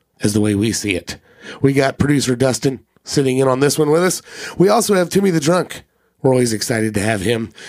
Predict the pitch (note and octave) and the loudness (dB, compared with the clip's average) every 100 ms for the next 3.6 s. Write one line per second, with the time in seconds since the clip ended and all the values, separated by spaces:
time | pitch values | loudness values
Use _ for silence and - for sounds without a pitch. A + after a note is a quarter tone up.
0 | - F#3 C3+ A#2 G#2+ G2+ F#2+ G2 G2+ G#2 | 0 0 2 0 0 0 0 0 -2 -2
1 | A2 G2+ - G#2 F#2+ G2+ F2+ A2 G2+ G2+ | -2 -2 0 0 2 0 0 -2 0 0
2 | A2+ G2+ G#2 G#2+ G#2 - A#2 G#2+ G#2+ - | 0 0 -2 -2 -4 -2 -2 0 -2 -6
3 | - - - - - B2 | -20 -18 -16 -12 -2 -2